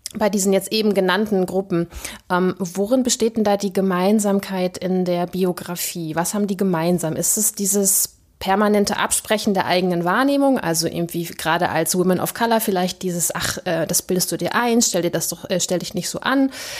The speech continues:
ähm, dies-, das Absprechen von Kompetenz,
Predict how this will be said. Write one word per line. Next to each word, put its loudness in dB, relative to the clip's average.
ähm, 4
dies-, -2
das 0
Absprechen -2
von -2
Kompetenz, -2